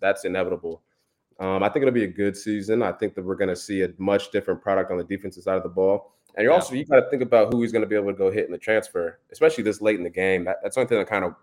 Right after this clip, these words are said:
Speaker 1: bothers me. When, when is early signing day? It's gotta be coming up here soon, less than a week.
Speaker 2: Uh, I wanna say it's, like, the twenty-first, maybe?
Speaker 1: Twenty-first, so yeah, we're, we're fast approach, a week, a week away right now, so he's gotta hit that transfer porter-,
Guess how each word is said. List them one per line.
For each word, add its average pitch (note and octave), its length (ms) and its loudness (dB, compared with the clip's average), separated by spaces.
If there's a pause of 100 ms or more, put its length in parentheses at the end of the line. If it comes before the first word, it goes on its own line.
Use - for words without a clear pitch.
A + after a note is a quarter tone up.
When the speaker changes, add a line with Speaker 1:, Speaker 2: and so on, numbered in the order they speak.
(180)
Speaker 1:
bothers F#2 400 2
me. E2+ 260 -8
When, A2+ 160 0
when A#2 200 0
is G#2 100 -2
early A2+ 180 2
signing A#2 280 -2
day? A#2 280 0
It's - 80 -20
gotta B2+ 140 2
be F#2+ 60 -2
coming F#2 220 -6
up F2 100 -6
here F2 120 -8
soon, G2+ 320 -4
less G#2+ 160 -2
than F#2 100 -4
a - 20 0
week. A2 160 0
Speaker 2:
Uh, B2 280 -2
I - 20 -2
wanna B2+ 220 -4
say E3+ 200 -4
it's, B2 140 -6
like, A2+ 140 -6
the G2 100 -10
twenty-first, A2+ 880 -8 (100)
maybe? D#3 360 -8 (120)
Speaker 1:
Twenty-first, G#2 480 2
so G2+ 60 0
yeah, F#2+ 200 4
we're, F#2 200 -2
we're G2 260 -2 (100)
fast B2 260 6
approach, G2 260 0
a F2+ 100 0
week, A#2 200 -2 (140)
a F2+ 80 0
week A2+ 200 -4
away G2 200 2
right F2+ 200 0
now, F2+ 180 -2
so E2+ 320 -4 (420)
he's G#2 160 -4
gotta A2+ 220 10
hit A2+ 160 0
that F#2+ 140 4
transfer G#2+ 320 0
porter-, F#2+ 460 0